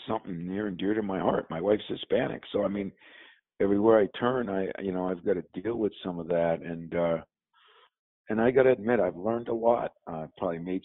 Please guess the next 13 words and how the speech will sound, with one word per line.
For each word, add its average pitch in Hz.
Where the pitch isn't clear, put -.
some 92
mistakes 95
in -
my 90
life, 90
but 90
I've 87
learned 95
a 90
lot, 92
and 82
I 80
think 107